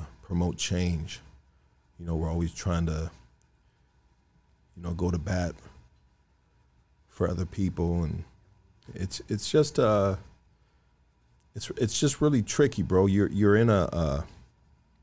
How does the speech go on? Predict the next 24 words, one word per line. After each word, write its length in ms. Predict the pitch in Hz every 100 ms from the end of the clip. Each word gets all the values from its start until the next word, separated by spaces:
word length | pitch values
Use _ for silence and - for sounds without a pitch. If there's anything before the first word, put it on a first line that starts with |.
| _ _ _ _ _ _ _ _ _ _ _
you're 160 | 101 110
in 80 | 120
a 40 |
business, 480 | 90 117 110 85 76
bro, 200 | - 90
or 220 | 90 80
you're 240 | 80 87 95
in 60 |
a 180 | 90 62
stance. 440 | - - 107 98
I 80 | -
mean, 140 | 139 131
who 140 | 185
do 80 | 254
you 120 | 190
look 240 | 120 104
up 160 | 107 107
to, 160 | - 78
bro? 180 | 90
Who 180 | 90 131
do, 160 | 143 120
who 200 | 131 135
are 40 |
your 200 | 110 82